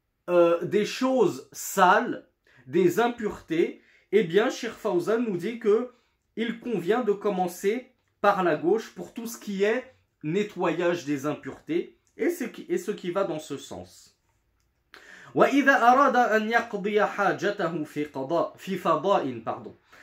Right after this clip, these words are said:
أي في محل غير معد لقضاء الحاجة، فإنه يستحب له أن يبعد عن الناس، بحيث يكون في مكان خال، ويستتر عن الأنظار بحائط أو شجرة أو غير ذلك،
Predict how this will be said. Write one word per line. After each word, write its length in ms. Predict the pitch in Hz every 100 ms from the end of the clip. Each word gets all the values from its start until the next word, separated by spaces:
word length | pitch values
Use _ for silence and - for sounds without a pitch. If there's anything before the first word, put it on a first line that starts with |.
| -
أي 140 | 165 190
في 180 | - 202
محل 540 | 185 - 220 220 208
غير 640 | 151 214 220 196 202 190
معد 440 | 170 160 175 175 175
لقضاء 640 | 170 165 - 147 175 160
الحاجة، 400 | 139 - 151 123
فإنه 560 | - 180 269 269 247 226
يستحب 600 | 226 - 196 180 240 185
له 440 | 208 190 190 180 165
أن 280 | 165 165 170
يبعد 540 | 226 143 117 - 175
عن 280 | 151 135 147
الناس، 600 | 143 135 135 - - - - - 123
بحيث 440 | 147 240 294 - 247 233
يكون 360 | 220 277 254 226
في 180 | 226
مكان 520 | 202 185 240 240 214 202
خال، 540 | - 247 226 143 120 - _ - -
ويستتر 880 | 131 175 208 202 - 262 269 233 208
عن 260 | 190 185 190
الأنظار 640 | 180 165 165 143 185 190
بحائط 580 | 147 156 - 190 180 147
أو 380 | 151 135 135 139
شجرة 760 | 170 208 175 160 156 156 131 -
أو 240 | 135 127
غير 340 | 185 208 170 135
ذلك، 560 | 175 175 143 147 143